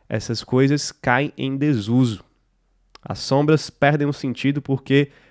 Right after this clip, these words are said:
o verdadeiro Jesus agora, né, o Jesus encarnado está entre nós. Então, no texto anterior que nós lemos, Hebreus dez, vinte e três a vinte e cinco, a construção teológica,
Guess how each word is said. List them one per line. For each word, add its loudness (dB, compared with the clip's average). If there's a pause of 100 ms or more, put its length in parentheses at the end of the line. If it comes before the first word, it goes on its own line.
o -10
verdadeiro 2
Jesus 2
agora, 2 (320)
né, 0
o -8
Jesus -2
encarnado 0
está 0 (480)
entre -4
nós. -4 (640)
Então, -4
no 0
texto -2
anterior 2 (380)
que -12
nós -2
lemos, -2
Hebreus -2
dez, 0
vinte -12
e -20
três -4
a -4
vinte -10
e -20
cinco, -8 (600)
a 2
construção -4
teológica, -2